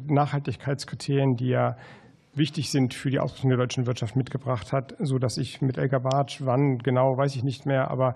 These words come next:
vielleicht ungefähr einen Monat oder zwei Monate vor ihrer Berufung den Kontakt aufgenommen habe, mit ihr gesprochen habe, ob sie sich das vorstellen kann. Und nach Überlegungszeit, ähm, ist sie dann zu uns gekommen.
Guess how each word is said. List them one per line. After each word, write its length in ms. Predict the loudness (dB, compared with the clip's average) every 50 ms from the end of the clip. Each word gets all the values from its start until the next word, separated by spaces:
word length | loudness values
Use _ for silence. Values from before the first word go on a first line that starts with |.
| -4 -12 -16 -16 -18 -20 -20 _
vielleicht 520 | -8 -4 -2 0 2 2 0 -2 -4 -6 -2
ungefähr 380 | 0 0 0 0 0 0 0
einen 160 | 2 4 4 6
Monat 280 | 6 6 4 4 2
oder 160 | 0 -4 -4
zwei 240 | -4 -4 -2 0 2
Monate 280 | 2 2 2 2 0 -2
vor 140 | -2 -2 -2
ihrer 160 | 0 0 2
Berufung 580 | 2 2 4 4 2 2 2 2 2 2 0 -2 -2 -2
den 200 | -2 -2 -2 -2
Kontakt 420 | -4 -4 -2 -2 -4 -4 -4 -4
aufgenommen 440 | -6 -4 -2 -2 0 0 2 2 2
habe, 200 | 0 2 2 2
mit 140 | 2 2 0
ihr 80 | -2
gesprochen 440 | -2 -2 -4 -4 -4 -2 0 0 0
habe, 320 | 2 2 2 2 2 0 -2 -4 -10 -16 -16 -16 -16 -14 -6
ob 120 | -6 -4 0
sie 80 | 0
sich 140 | 2 2 2
das 140 | 0 -2 -2
vorstellen 400 | 0 0 0 0 2 0 0 0
kann. 240 | 0 0 0 0 0
Und 120 | 0 0
nach 220 | 0 -2 -2 -2 -2
Überlegungszeit, 960 | 0 0 2 4 4 4 4 4 2 0 -2 -4 -2 0 2 2 0 0 -4 -20 -20 -20 -20 -20 -20 -20 -20 _ -4 0
ähm, 240 | 2 4 4 2 2
ist 140 | -2 -2 -2
sie 80 | 0
dann 200 | 2 2 2 2
zu 200 | 0 0 0 0
uns 260 | 2 2 -2 -2 -2
gekommen. 440 | -4 -4 -4 0 0 0 0 0 -2